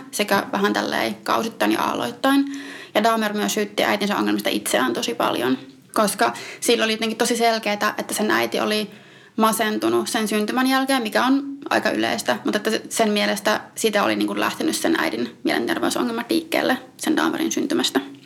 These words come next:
Ja se on myös sanonut myöhemmin, että se näki, että sen vanhemmat ei pitänyt toisistaan kauhean paljon ja päätti jo silloin nuorempana, että ei koskaan menisi itse naimisiin.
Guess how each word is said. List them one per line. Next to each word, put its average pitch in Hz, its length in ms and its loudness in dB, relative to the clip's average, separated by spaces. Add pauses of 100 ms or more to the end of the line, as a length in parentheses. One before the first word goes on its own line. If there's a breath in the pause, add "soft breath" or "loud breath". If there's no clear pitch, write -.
(140)
Ja 220 80 4
se 220 80 6
on 214 60 2
myös 214 160 0
sanonut 226 360 0
myöhemmin, 214 440 2
että 202 340 2 (200)
se 214 140 0
näki, 214 560 0
että 202 220 0
sen 208 140 2
vanhemmat 208 440 0
ei 214 120 2
pitänyt 214 320 -2
toisistaan 233 440 0
kauhean 127 360 0
paljon 123 560 0
ja 220 80 2
päätti - 360 0
jo 226 80 2
silloin 214 280 0
nuorempana, 233 560 0
että - 180 -2
ei 117 60 2
koskaan - 320 -2
menisi - 240 -2
itse - 160 -2
naimisiin. - 760 -2